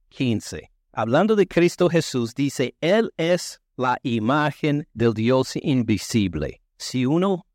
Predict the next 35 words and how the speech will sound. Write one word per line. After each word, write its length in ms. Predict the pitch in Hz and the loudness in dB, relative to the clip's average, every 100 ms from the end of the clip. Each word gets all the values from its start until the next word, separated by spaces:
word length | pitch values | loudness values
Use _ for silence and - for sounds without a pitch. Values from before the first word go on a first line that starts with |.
| _ | _
pues 260 | - 127 - | -4 -4 -2
Dios, 400 | 127 160 190 - | 0 0 0 -2
¿cómo 320 | 175 175 165 | 0 2 2
es 160 | 151 | 0
Dios 340 | - 131 113 90 | -2 0 0 0
según 440 | - 104 113 113 | -4 -2 0 -2
esta 480 | - 113 - 120 101 | -2 -4 -2 -2 0
media 420 | 104 107 101 95 | 0 0 2 0
frase? 580 | - 104 82 - 104 - _ _ | 0 -2 -2 -4 -12 -14 _ _
Invisible. 680 | 202 226 214 - 233 220 98 - _ _ _ _ | 2 2 2 0 0 0 -2 -8 _ _ _ _
Nosotros 880 | - 156 160 - 190 - 190 170 - - | 0 2 2 0 0 0 -2 -2 -8 -4
no 260 | 147 185 | 0 0
podemos 500 | - 175 165 160 139 | 0 0 2 0 0
ver 200 | 147 131 | 0 2
a 100 | 120 | 2
Dios, 500 | 98 95 60 - - _ _ - | -2 -4 -4 -12 -18 _ _ -2
no 200 | 147 208 | 0 0
podemos 480 | - 190 180 165 - | 0 2 2 0 -2
ver 180 | 156 | 2
al 120 | 131 117 | 2 0
Padre, 560 | - 107 78 - - _ | 0 -2 -2 -8 -12 _
pero 280 | - 151 143 - | 0 0 0 0
Él, 340 | 233 196 160 - | 2 4 2 0
hablando 380 | 131 135 147 151 | 0 2 4 2
de 120 | 143 | 0
Cristo 400 | - 147 - 151 | 0 0 0 0
Jesús, 360 | 139 - 143 - | 0 -2 -6 -4
es 280 | 160 151 - | -4 -4 -2
la 280 | 151 143 - | 0 0 -2
imagen 1000 | 139 139 131 151 185 196 - 147 117 95 - - | -2 0 2 2 2 -2 -2 -4 -4 -6 -12 -8
del 520 | 113 117 113 104 104 - | 0 2 2 0 -8 -2
Dios 400 | 110 110 101 - | 2 2 2 0
invisible. 640 | 104 95 - 110 95 98 | 0 0 0 -2 0 -2
Para 220 | - 127 | 0 0
conocer 760 | - - 147 139 - 156 156 156 | 0 0 0 0 0 0 2 0